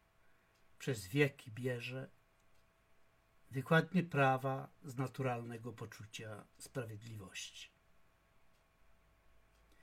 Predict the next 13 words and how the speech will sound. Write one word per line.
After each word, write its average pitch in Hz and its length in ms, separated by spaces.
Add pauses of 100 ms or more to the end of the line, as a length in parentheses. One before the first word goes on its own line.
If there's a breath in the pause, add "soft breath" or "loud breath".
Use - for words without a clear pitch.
(380 loud breath)
Trzy 190 440 (140)
i 180 120
pół 190 680
kopy 180 500
oczu 185 500 (520)
ma 139 180
zabrać 160 640
na 131 140
zawsze 147 540
za 127 180
jedną 135 420
parę 139 400
oczu 151 520